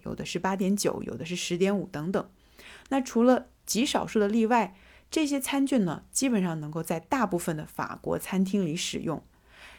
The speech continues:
在进餐厅之前，只要注意门口有没有贴接受餐券的标志就好了。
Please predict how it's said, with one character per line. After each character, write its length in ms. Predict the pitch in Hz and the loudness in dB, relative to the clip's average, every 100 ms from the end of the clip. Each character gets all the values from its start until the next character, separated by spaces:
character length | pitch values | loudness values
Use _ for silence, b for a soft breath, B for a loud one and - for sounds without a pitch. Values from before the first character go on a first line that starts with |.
| B | B
在 200 | 254 233 | 4 6
进 200 | 240 247 | 6 6
餐 160 | 247 | 6
厅 120 | 247 | 6
之 160 | 247 262 | 6 4
前， 320 | 240 156 160 - | 0 -2 -4 -6
只 120 | 160 | -6
要 120 | 160 | -4
注 160 | 170 196 | 2 2
意 100 | 180 | 2
门 220 | 151 196 | 2 0
口 300 | - 139 - | -2 -6 -6
有 160 | - 151 | -4 -2
没 120 | 143 | -2
有 120 | 180 | -2
贴 380 | 156 - 196 196 - | -4 -2 0 0 -2
接 260 | - 233 | 0 2
受 220 | 240 226 165 | 4 2 0
餐 280 | - 233 | 0 2
券 160 | 254 262 | 4 2
的 120 | 175 | 0
标 260 | - 254 285 | 2 6 6
志 180 | 277 233 | 2 -4
就 140 | 156 | -4
好 200 | - - | -10 -10
了。 220 | 131 - | -8 -10